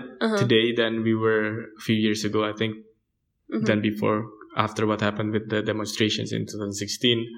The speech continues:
Speaker 2: and the election in two thousand seventeen. But I, I don't really see that spreading that much or that deep yet. I think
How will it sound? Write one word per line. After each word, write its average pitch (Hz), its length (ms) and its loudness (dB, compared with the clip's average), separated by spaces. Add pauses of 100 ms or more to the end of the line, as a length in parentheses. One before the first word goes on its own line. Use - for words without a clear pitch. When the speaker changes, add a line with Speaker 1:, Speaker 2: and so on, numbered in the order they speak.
(640)
Speaker 2:
and 107 220 -4
the 107 220 2
election 107 360 0
in 104 100 0
two 107 80 -4
thousand 104 160 -4
seventeen. 104 500 0
But 104 140 2 (960)
I, 123 320 4 (320)
I 131 140 4
don't 143 160 6
really 135 160 6
see 131 200 2
that 120 260 4 (160)
spreading 123 840 2 (360)
that 123 300 4
much 113 280 0
or 123 120 2
that 117 260 2
deep 113 240 2
yet. 110 260 2 (260)
I 113 120 -6
think 117 260 -2